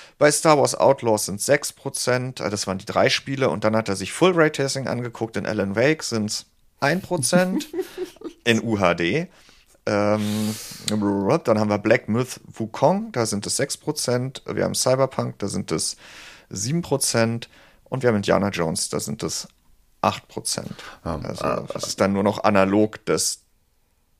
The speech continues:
Speaker 1: Datenblattzuwachses. Und das sind ja die Szenarien, wo wir auch vorher gedacht haben, ja komm, Rohleistung und so.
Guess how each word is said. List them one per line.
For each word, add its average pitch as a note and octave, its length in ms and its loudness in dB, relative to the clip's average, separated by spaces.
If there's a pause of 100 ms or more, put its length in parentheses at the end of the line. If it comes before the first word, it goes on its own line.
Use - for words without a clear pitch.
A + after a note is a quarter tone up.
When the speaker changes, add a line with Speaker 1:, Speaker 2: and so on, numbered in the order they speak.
Speaker 1:
Datenblattzuwachses. - 1600 -2
Und G2 200 -4
das G#2 160 2
sind D3 140 -4
ja C3+ 80 0
die A#2+ 100 -8
Szenarien, B2 500 -2
wo B2+ 120 -12
wir B2 160 -2
auch B2 100 -6
vorher C3+ 280 4
gedacht B2 340 -4
haben, A2+ 140 -4
ja G#2 180 -2
komm, G#2 200 -6
Rohleistung G2+ 640 -4
und G#2 140 -8
so. F#2 180 -2